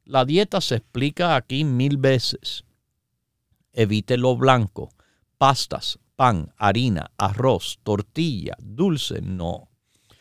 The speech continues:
Como dije, los alimentos ultraprocesados, las galletitas, las merienditas esas que vienen empaquetados, los dulces y todo eso, no.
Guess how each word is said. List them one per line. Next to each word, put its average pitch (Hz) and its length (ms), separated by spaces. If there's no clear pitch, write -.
Como 117 340
dije, 117 420
los 165 220
alimentos 233 800
ultraprocesados, 120 1500
las 151 240
galletitas, 98 1600
las 131 200
merienditas 120 1000
esas 110 400
que 98 140
vienen 101 400
empaquetados, 95 1300
los 131 260
dulces 143 520
y - 120
todo 143 340
eso, 113 380
no. 92 360